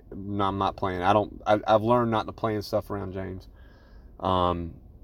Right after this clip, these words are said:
let's see. Uh, I might get Keith Baker back on because there's some things that we want to talk about. Um, and I had an interesting conversation the other day with, uh, Scott Whitehead,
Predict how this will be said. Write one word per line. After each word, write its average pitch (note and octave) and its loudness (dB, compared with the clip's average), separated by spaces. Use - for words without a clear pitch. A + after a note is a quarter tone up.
let's G#2 0
see. F#2 -2
Uh, F2+ 4
I - -4
might D#3+ 2
get E3+ 2
Keith D#3+ 2
Baker D3 4
back D3 2
on D3 2
because B2 -2
there's A#2+ -2
some A2+ -10
things B2+ -2
that A#2 0
we A#2+ 2
want A#2 -2
to A2+ -4
talk A#2+ 2
about. A#2 4
Um, F#2 -2
and A2 4
I A2+ 4
had D3+ 6
an B2+ 0
interesting C3+ 2
conversation A#2+ -2
the A2+ -2
other G2+ -4
day G#2+ 2
with, G2+ -4
uh, F#2+ 2
Scott A#2 2
Whitehead, G2+ 2